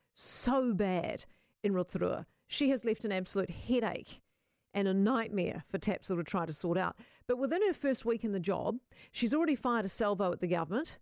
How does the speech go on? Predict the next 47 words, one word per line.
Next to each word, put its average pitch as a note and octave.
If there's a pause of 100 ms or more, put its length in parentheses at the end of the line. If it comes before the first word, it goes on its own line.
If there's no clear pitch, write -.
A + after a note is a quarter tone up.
(440)
over G#3+
its -
demands G3
for F3+
landlords. G#3+
She's A3+
calling D#4+
double G3+
standards. A#3
You G#3
know, G3
they're G3
demanding B3
landlords G3
bring F#3
houses F#3
up -
to F#3
healthy F3+
home F3+
standards, F#3
and F3
we F3+
have F#3+
to F3
jump F3+
through F3
hoops F#3
to F3+
make E3+
that G3+
happen. F#3 (480)
But A3
th-, A3
at C4+
the A3
same G3
time, - (240)
they B3+
are D4
allowing F3+
vulnerable G3
families F#3
to F3+
stay G#3
in G3+
unhealthy G#3